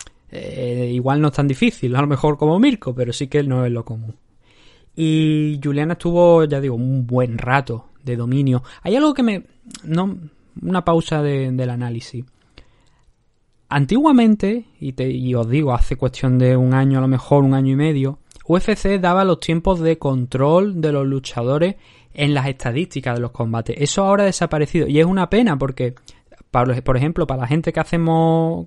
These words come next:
un análisis de estar con las estadísticas, de ver lo que ha pasado, eso nos viene muy bien. Sin embargo, U F C lo ha eliminado y ahora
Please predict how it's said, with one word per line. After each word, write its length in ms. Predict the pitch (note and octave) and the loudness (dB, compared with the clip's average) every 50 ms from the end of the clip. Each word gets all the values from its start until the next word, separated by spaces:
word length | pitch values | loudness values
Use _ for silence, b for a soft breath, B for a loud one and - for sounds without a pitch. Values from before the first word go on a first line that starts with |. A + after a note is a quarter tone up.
| - - - | -14 -18 -20
un 260 | - - D#3+ D#3+ D#3 | -12 -4 -2 0 2
análisis 540 | D#3+ D#3 D#3 E3 F3 F3 D#3 - - C#3 C3 | 2 2 2 2 2 0 0 -2 -2 -4 -2
de 60 | B2 | -2
estar 240 | B2 B2 - D3+ D3 | -2 -2 0 -2 0
con 100 | - D3+ | 0 0
las 120 | C#3+ D3 D3 | 0 0 -2
estadísticas, 600 | - - C#3+ D3 E3 E3+ - - C#3+ - B2+ A#2+ | -2 -2 0 0 0 0 -2 -4 -2 -2 -2 -2
de 80 | A#2+ | 0
ver 140 | B2 C#3 C#3+ | -2 -2 -2
lo 120 | D3 C#3+ | -2 -2
que 60 | C3+ D3+ | -2 -2
ha 80 | D3 | -2
pasado, 480 | - D3 - - F3 F3 E3 E3+ F3 b b b b b b b b b | -2 -2 0 2 4 4 4 2 0 b b b b b b b b b
eso 220 | b D3+ - - E3 | b -4 -2 -2 -2
nos 180 | F3 F3 E3 | 0 0 0
viene 280 | D3+ C#3 C#3 D#3 E3 E3 | 0 2 2 2 2 2
muy 240 | D3+ C3+ C3 B2+ A#2+ | 2 2 2 2 4
bien. 260 | C3 E3+ D#3 B2+ - b b b b b | 2 2 2 0 -4 b b b b b
Sin 220 | b - C#3 B2+ | b -6 -4 -2
embargo, 360 | A#2 B2 C3+ D3+ E3 F#3 F3+ - | 0 2 2 2 4 2 2 2
U 120 | D3 D3+ | 2 2
F 160 | C#3+ - D3+ | 2 0 -2
C 140 | - - D#3 | 0 0 0
lo 60 | C3 | 2
ha 20 | B2+ | 2
eliminado 520 | C3+ C3+ C#3+ C#3 C#3+ D3+ D#3 E3 F3+ F3+ - | 2 2 2 2 2 2 2 0 0 -2 -2
y 100 | C#3+ C3 | -2 0
ahora 320 | C3 C3+ C#3 D#3 D#3+ D#3 | 0 2 0 0 -2 -4